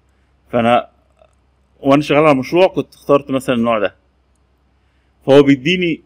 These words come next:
كل حاجه موجوده. اقدر ان انا اقول له مثلًا الشادو لو انا استخدمت انهي واحد فيهم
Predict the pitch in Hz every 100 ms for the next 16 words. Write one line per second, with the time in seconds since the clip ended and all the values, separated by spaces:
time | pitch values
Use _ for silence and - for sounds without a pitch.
0 | _ _ _ - 185 196 170 - 180 185
1 | 226 - _ _ 131 127 127 147 202 208
2 | - 175 165 165 165 170 170 170 170 170
3 | 156 - - 170 196 - _ _ _ 127
4 | 131 156 151 156 165 156 170 180 165 -
5 | 185 196 196